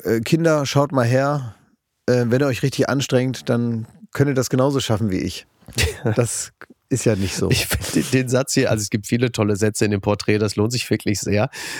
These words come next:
Speaker 2: Aber genau das, was du sagtest, hier steht ja auch, "Ich will den Hatern zeigen, dass ich es schaffe. Seit dem Vorfall mit der Schlaftablette", also ich sag mal in Klammern, er sollte, äh, auch mal betäubt werden, damit er ausgeraubt wird, "hat er nicht mehr so viel Bargeld dabei,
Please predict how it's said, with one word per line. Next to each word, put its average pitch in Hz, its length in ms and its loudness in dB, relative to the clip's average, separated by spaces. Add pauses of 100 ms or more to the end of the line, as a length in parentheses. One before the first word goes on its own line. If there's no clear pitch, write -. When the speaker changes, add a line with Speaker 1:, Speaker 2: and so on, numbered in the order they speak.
Speaker 2:
Aber 117 360 2 (240)
genau 120 260 2
das, 123 160 0
was 123 120 0
du 123 40 -2
sagtest, 117 300 0
hier 107 100 0
steht 131 160 -2
ja 107 60 4
auch, 101 120 0
"Ich 113 200 0
will 143 140 2
den 147 140 0
Hatern 143 400 0
zeigen, 139 380 0
dass 120 160 -2
ich 123 140 0
es 117 160 0
schaffe. 139 380 0 (320)
Seit 123 260 2
dem 135 100 2
Vorfall 151 400 0
mit 139 160 0
der 120 80 2
Schlaftablette", 113 840 0
also 95 140 -6
ich 90 80 -4
sag 95 80 -4
mal 95 120 -6
in - 40 -6
Klammern, 104 300 0
er 85 100 -4
sollte, 104 400 0
äh, 101 240 0 (280)
auch 104 180 -2
mal 101 260 2
betäubt 104 520 -2
werden, 104 200 2
damit 104 200 0
er 104 80 2
ausgeraubt 104 480 0
wird, 113 120 0 (240)
"hat 139 160 2
er 135 80 2
nicht 151 240 -2
mehr 147 120 2
so 139 100 0
viel 143 180 0
Bargeld 123 460 0
dabei, 104 400 0